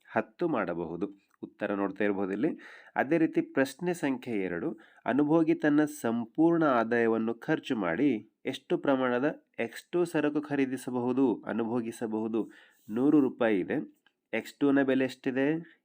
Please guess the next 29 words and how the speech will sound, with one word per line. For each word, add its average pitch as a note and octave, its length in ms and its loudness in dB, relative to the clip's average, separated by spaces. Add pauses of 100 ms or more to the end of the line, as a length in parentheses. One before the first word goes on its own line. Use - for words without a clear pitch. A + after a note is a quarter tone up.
ಇಪ್ಪತ್ತು D3+ 400 2
ರೂಪಾಯಿ F#2+ 300 2
ಇದೆ. - 560 -8
ಅಂದರೆ, G#2+ 360 2
ನೂರು D#3+ 400 4
ರೂಪಾಯಲ್ಲಿ D3 280 2
ಎಷ್ಟು C#3+ 180 -4
ಖರೀದಿ C#3 240 0
ಮಾಡಬಹುದು? C#3 720 2 (300)
ಐದು D#3 320 6
ಖರೀದಿ G2 480 -6
ಮಾಡಬಹುದು. G#2 540 -4
ಯಾಕಂದರೆ, B2 580 -8 (340)
ನೂರು C#3 280 -6
ಭಾಗಿಲೆ C3 380 -6
ಇಪ್ಪತ್ತು A#2+ 360 -8
ಮಾಡಿ A#2 200 -2
ಎಷ್ಟು A#2 200 -8
ಬರುತ್ತೆ? A#2 280 -4
ಐದು. G2+ 320 0
ಅಂದರೆ, C#3 260 0
ಐದು A#2 280 2
ಸರಕುಗಳನ್ನು G#2 800 -2 (180)
ಅನುಭೋಗಿಸಬಹುದು. G2 1120 -2 (360)
ನೆಕ್ಸ್ಟ್, C#3 640 -2 (400)
ಇಲ್ಲಿ C#3+ 160 2
ಮೂರನೇ C3+ 420 4
ಪ್ರಶ್ನೆ B2+ 420 -2
ಇದೆ. F2 300 -4